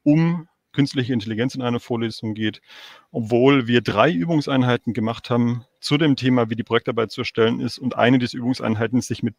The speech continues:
Prompting beschäftigt hat, also live vor Ort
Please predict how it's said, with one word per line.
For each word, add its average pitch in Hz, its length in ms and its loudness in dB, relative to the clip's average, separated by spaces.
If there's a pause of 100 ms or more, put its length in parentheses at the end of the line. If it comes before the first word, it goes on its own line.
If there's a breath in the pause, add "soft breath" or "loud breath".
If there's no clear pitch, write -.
Prompting 127 520 0
beschäftigt - 540 -6
hat, 117 140 -6
also 107 400 -6 (320)
live 113 300 2
vor - 220 -12
Ort 120 320 0